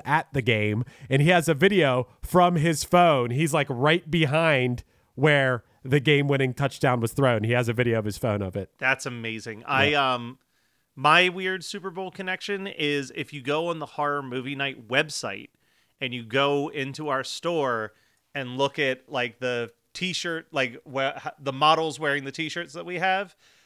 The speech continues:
Speaker 2: um,
Speaker 1: Mm-hmm.
Speaker 2: my friend who took all those pho-, uh, photos was the official photographer of the Super Bowl this year.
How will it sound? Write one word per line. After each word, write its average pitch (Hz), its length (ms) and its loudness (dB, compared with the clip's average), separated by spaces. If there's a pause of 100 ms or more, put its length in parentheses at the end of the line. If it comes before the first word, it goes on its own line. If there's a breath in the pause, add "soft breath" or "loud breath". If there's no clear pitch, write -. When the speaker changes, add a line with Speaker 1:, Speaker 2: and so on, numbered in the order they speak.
(140 soft breath)
Speaker 2:
um, 160 200 6
Speaker 1:
Mm-hmm. 113 60 0
Speaker 2:
my 160 120 8
friend 165 420 2
who 160 140 -8
took 175 240 -4
all 170 140 2
those 156 260 -4
pho-, 156 340 -2
uh, 131 200 0
photos 139 520 2
was 120 380 -2
the 123 340 -4
official 135 380 -8
photographer 127 560 -4
of 107 120 -10
the 107 40 -12
Super - 240 -14
Bowl 107 220 -14
this - 200 -16
year. 123 260 -14